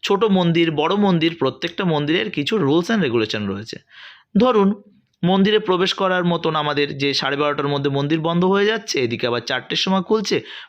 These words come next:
ভোরবেলা চারটের সময় খুলছে, ঠিক এরকমভাবে সন্ধ্যা আরতি, ভোগ আরতি বা, উম, দর্শন আরতির সময় টেবিলগুলো রয়েছে, সেই সময়গুলো মেনেই কিন্তু অত বড় একটা মন্দির চলছে। আর আপনি ভাই একদিন এসে আপনার একার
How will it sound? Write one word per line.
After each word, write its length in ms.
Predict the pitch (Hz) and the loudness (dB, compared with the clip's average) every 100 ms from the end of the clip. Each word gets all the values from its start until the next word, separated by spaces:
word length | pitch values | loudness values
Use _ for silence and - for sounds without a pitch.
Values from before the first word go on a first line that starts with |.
| - | -6
ভোরবেলা 340 | 127 117 120 | -2 0 0
চারটের 320 | 117 123 - | -2 -4 -4
সময় 240 | 151 185 196 | -2 -2 0
খুলছে, 360 | 247 262 147 - - - | 0 0 -2 -6 -12 -20
ঠিক 140 | - - | -20 -8
এরকমভাবে 560 | - 226 240 220 196 190 - - _ | -4 -2 0 2 0 -2 -6 -20 _
সন্ধ্যা 380 | - 170 170 165 | -4 -2 0 0
আরতি, 280 | 160 165 170 | -2 -2 -2
ভোগ 300 | 151 170 160 | 0 0 0
আরতি 560 | 156 156 160 156 160 - - _ | -2 -2 -2 -2 -4 -10 -20 _
বা, 160 | 135 139 131 127 123 _ - | -4 -2 0 -4 -8 _ -8
উম, 160 | 131 135 | -4 -2
দর্শন 380 | 170 170 175 | 0 0 -2
আরতির 320 | 170 160 160 151 | -2 -2 -2 -2
সময় 320 | - 190 196 | 0 0 0
টেবিলগুলো 520 | 185 185 185 170 180 170 | 0 0 0 0 0 2
রয়েছে, 380 | 165 143 - - | 0 0 -4 -6
সেই 220 | - 131 | -4 -4
সময়গুলো 540 | - 120 127 127 139 143 | -4 -4 -4 -2 -4 -2
মেনেই 300 | 123 127 160 | -2 -2 -2
কিন্তু 320 | 190 214 269 | -2 -2 -2
অত 160 | 147 151 | -2 -2
বড় 180 | 147 143 | -2 -2
একটা 240 | - 381 - - - - | -4 -8 -8 -20 -8 -2
মন্দির 360 | 277 285 220 - | 2 2 0 0
চলছে। 380 | 135 113 113 - _ - _ | 0 0 -4 -8 _ -20 _
আর 140 | 139 151 | -6 -4
আপনি 440 | - 135 - 202 226 | -2 -4 -2 0 2
ভাই 340 | 196 139 160 - - _ | 0 -2 -4 -8 -20 _
একদিন 420 | 151 147 156 196 196 | -6 -6 -2 2 2
এসে 300 | 180 - 156 | 2 0 -2
আপনার 300 | 147 151 147 - | -2 -6 -6 -6
একার 360 | 131 - 190 | -6 -4 -6